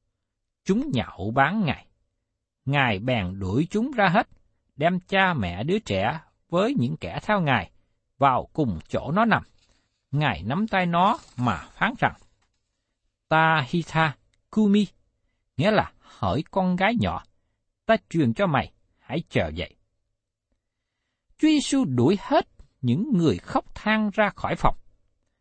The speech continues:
vì họ là những người không tin và lại còn nhạo báng Chúa nữa. Khi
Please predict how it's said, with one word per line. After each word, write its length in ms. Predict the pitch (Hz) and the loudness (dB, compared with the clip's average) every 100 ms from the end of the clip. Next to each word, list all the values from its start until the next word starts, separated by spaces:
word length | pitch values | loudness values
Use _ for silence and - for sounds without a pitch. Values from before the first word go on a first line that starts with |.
| _ | _
vì 120 | 156 | 0
họ 300 | 139 135 143 | 0 2 4
là 180 | 202 165 | 4 2
những 340 | 139 160 262 185 | -2 -4 -2 -2
người 220 | 180 120 | 0 -2
không 340 | - - 254 | -2 -4 -4
tin 240 | 254 269 247 - _ _ _ _ _ _ _ _ | -2 0 0 -4 _ _ _ _ _ _ _ _
và 120 | - 101 | -4 -2
lại 200 | 101 151 | 0 -2
còn 220 | - 135 - _ | 2 2 2 _
nhạo 340 | 90 80 87 127 | -8 -8 -8 -2
báng 300 | 147 196 254 | 0 2 -2
Chúa 140 | - 240 | -4 -2
nữa. 220 | 107 - - _ _ _ _ _ _ _ _ _ | 0 -2 -8 _ _ _ _ _ _ _ _ _
Khi 220 | - 160 | -2 0